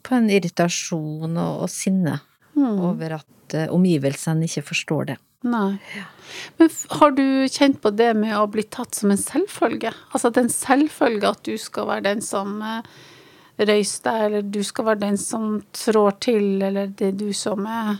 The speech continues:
Speaker 2: har du kjent på det? At folk tar det som en selvfølge?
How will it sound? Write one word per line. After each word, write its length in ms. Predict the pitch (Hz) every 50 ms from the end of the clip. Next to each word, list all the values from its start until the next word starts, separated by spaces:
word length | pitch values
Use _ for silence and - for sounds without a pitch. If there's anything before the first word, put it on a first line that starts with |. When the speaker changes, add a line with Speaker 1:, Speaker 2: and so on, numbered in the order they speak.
| - _
Speaker 2:
har 100 | - 254
du 60 | 226 220
kjent 320 | - - 247 233 226 -
på 100 | - 247
det? 160 | 240 320 359 - - _ _ _ _ _ _ _ _ _ _ _ _ _ _ _ _ _ _ _ _ _ -
At 100 | 269 -
folk 340 | - - 262 - - - - _ _ _ - -
tar 240 | - - 240 233 233
det 80 | 233
som 140 | - 226 214
en 40 | 208
selvfølge? 760 | - - - 233 302 311 - - - 208 202 220 226 214